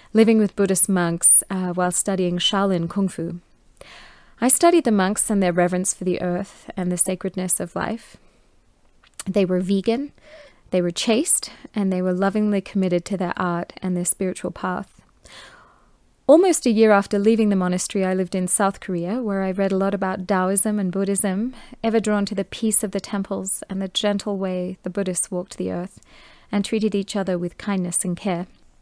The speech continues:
Though I felt a kinship to these beautiful and honorable teachings and practices, there was something deeper that pulled at me. My dreamscape has always been vivid, active, and alive. I have always asked my dreams for guidance, and they have always delivered.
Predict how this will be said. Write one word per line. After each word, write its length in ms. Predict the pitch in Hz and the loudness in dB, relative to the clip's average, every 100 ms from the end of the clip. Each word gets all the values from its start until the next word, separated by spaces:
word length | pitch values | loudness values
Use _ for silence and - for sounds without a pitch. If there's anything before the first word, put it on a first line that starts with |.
| - _ _ - - - - - | -20 _ _ -20 -20 -20 -14 0
Though 140 | 220 | 4
I 80 | 262 | 6
felt 280 | - 269 269 | 4 0 0
a 60 | |
kinship 520 | 226 - 262 - 208 - | -2 0 0 0 -2 0
to 80 | |
these 180 | 202 190 | 0 0
beautiful 480 | - 208 208 - 190 | 0 0 0 0 -2
and 120 | 185 - | -2 -2
honorable 380 | 202 190 185 175 | 0 0 -2 -4
teachings 480 | - 185 196 190 | -6 -6 -4 -2
and 80 | 190 | -4
practices, 680 | - 202 - 190 - 175 180 | -4 -6 -2 -2 0 -2 -2
there 140 | 202 | -4
was 100 | 196 | -2
something 360 | - 339 - 330 | -4 -6 -4 -4
deeper 320 | 240 226 226 | 0 -2 0
that 180 | 208 190 | -4 -4
pulled 340 | - 233 233 | -2 0 0
at 160 | 190 180 | 0 -4
me. 300 | 196 185 196 - - - - _ _ - | -4 -4 -6 -12 -20 -20 -20 _ _ 0
My 180 | 220 269 | 2 4
dreamscape 600 | 233 226 220 - 196 185 | 2 2 2 2 0 0
has 120 | 185 | -4
always 360 | - 220 214 175 | -2 0 0 0
been 160 | 190 | -2
vivid, 500 | 170 196 180 180 175 - | 2 2 2 0 -2 -4
active, 500 | 202 190 190 180 - - | -4 -4 -4 -6 -8 -8
and 160 | 190 190 | -4 -2
alive. 600 | 185 202 180 180 - - - | 2 2 2 -4 -12 -18 -8
I 120 | 196 | -4
have 160 | 190 208 | -2 0
always 340 | 208 196 185 | 2 0 2
asked 240 | 185 185 | 0 -2
my 140 | 185 180 | -4 -4
dreams 260 | 190 180 | -2 -4
for 140 | - 185 | -4 -4
guidance, 600 | 190 185 220 262 - - | -2 -2 -2 -4 -4 -6
and 160 | 202 190 | -4 -6
they 80 | 190 | -6
have 120 | 196 | -6
always 380 | 220 214 208 - | -4 -2 -2 -4
delivered. 520 | 190 202 185 175 | -4 -4 -4 -6